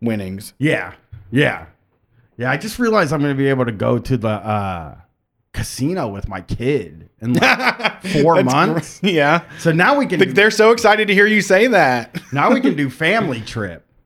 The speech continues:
Speaker 1: Sure.
Speaker 2: You know?
Speaker 1: Yeah.
Speaker 2: None of this B crap
Speaker 1: Yeah.
Speaker 2: of, uh, you know, saying we're gonna go to the casino. Now you get the whole family
Speaker 1: You
Speaker 2: together.
Speaker 1: come.
Speaker 2: We go have a steak at the Final Cut.
Speaker 1: Yeah.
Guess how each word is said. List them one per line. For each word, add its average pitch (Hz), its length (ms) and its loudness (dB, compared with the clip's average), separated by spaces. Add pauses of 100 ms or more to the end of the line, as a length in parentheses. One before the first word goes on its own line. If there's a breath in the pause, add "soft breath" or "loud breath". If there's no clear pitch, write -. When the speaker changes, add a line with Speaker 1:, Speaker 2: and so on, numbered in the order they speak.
(100)
Speaker 1:
Sure. 185 280 2
Speaker 2:
You 147 60 2
know? 131 400 0
Speaker 1:
Yeah. 120 360 0
Speaker 2:
None 151 220 0
of 175 80 -2
this 147 260 -6
B 127 360 -6
crap 123 560 -2 (380 loud breath)
Speaker 1:
Yeah. 120 340 0
Speaker 2:
of, 131 180 0
uh, 107 560 -2 (500)
you 151 160 2
know, 110 140 -2
saying 127 280 -2
we're 127 100 0
gonna 123 160 -2
go 120 160 -2
to 113 40 -4
the 104 80 -8
casino. 117 540 -4
Now 139 260 0
you 131 140 -4
get 110 280 -14
the 110 60 -12
whole 104 140 -8
family 175 440 0
Speaker 1:
You - 20 -2
Speaker 2:
together. 147 320 0
Speaker 1:
come. 131 80 -4
Speaker 2:
We 135 80 -2
go 117 160 -8
have 117 180 -4
a 113 40 -10
steak 143 340 -4
at 117 80 -8
the 104 100 -10
Final 120 320 -4
Cut. 151 580 -2 (520)
Speaker 1:
Yeah. 110 380 -6